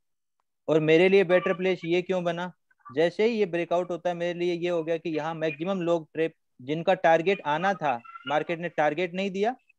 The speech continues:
जो लोग यहाँ buying करें, buying वाली lobby भी इकट्ठा कर ली, जो seller थे, अ, नहीं, जो यहाँ से buying लेके चल रहे थे उनका target नहीं आने दिया और completely buyers को trip किया। एक breakout भी दिखाया इस angle से भी, मतलब कई angle से breakout दिखाया,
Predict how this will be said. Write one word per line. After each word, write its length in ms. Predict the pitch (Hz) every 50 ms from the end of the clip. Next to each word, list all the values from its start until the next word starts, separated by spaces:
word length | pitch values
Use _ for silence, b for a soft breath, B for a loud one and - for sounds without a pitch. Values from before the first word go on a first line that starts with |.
| _ _ -
जो 200 | 127 151 180 190
लोग 240 | 190 196 196 185 180
यहाँ 180 | 180 185 175
buying 340 | 143 151 147 170 196 196 190 -
करें, 300 | 196 185 180 165 139 127
buying 220 | 143 147 165 175
वाली 220 | 175 170 170 175 165
lobby 340 | 160 156 156 156 151 175 175
भी 100 | 180 185
इकट्ठा 280 | - 185 175 190 190
कर 140 | 185 190 190
ली, 160 | 202 233 247 160
जो 160 | 147 156 175
seller 380 | 170 - 165 160 165 190 196 185
थे, 100 | - 196
अ, 140 | 175 160 - 147 143 143 143 135 135 135
नहीं, 180 | 151 165 165 143
जो 100 | 147 160
यहाँ 280 | 139 143 139 139 143
से 120 | - - 185
buying 280 | 165 165 170 180 170
लेके 200 | 160 160 - 170
चल 200 | 160 - 165 151
रहे 120 | 143 139 135
थे 120 | 170 214 - _ _ _ _ _ -
उनका 220 | 165 175 165 180 170
target 400 | - 165 160 156 160 180 170 175
नहीं 140 | 185 190 190
आने 200 | 185 190 190 180
दिया 220 | 185 202 233 254 - _ _ _ _ _ _ _ -
और 100 | 165 160 -
completely 500 | - 196 202 190 220 247 240 - 254 277
buyers 300 | 226 208 196 196 208 196
को 80 | - 220
trip 280 | 196 - 196 190 180 - -
किया। 120 | 156 151
एक 220 | 143 165 170 156 147
breakout 420 | 156 170 165 - 170 180 185 196
भी 120 | 196 214
दिखाया 420 | 185 202 175 185 185 190 208 214 160 165
इस 160 | 175 - 180
angle 240 | 170 175 185 190 185
से 120 | - 196
भी, 160 | 196 208 185 165
मतलब 200 | 170 196 220 220 -
कई 140 | 214 233 226
angle 240 | 214 208 214 208
से 120 | 196 208 190
breakout 440 | 170 170 170 160 - 165 170 156 147
दिखाया, 320 | 139 - 123 113 113